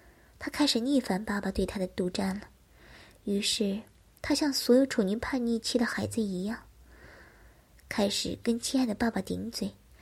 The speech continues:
米诺城没有想到很傻很天真的女儿，竟然会为了跟一帮男男女女出去玩而反抗自己。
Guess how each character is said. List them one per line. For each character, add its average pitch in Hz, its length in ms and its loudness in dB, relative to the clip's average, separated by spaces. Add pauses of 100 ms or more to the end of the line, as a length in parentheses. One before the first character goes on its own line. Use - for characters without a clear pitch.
(280)
米 311 120 0
诺 320 140 4
城 285 180 2
没 277 120 4
有 294 100 4
想 220 260 2
到 214 80 -2
很 240 200 0
傻 277 120 0
很 226 240 -2
天 262 240 -2
真 277 100 4
的 269 100 0
女 214 200 2
儿， - 180 -4 (540)
竟 320 180 6
然 277 140 4
会 277 180 2
为 269 120 6
了 240 100 4
跟 254 220 2
一 262 80 -2
帮 254 200 0
男 220 140 2
男 240 160 0
女 254 60 -4
女 247 200 -2
出 - 180 -6
去 - 180 -2
玩 185 200 -2
而 233 200 0
反 190 300 -4
抗 294 240 -4
自 - 180 -4
己。 - 140 -10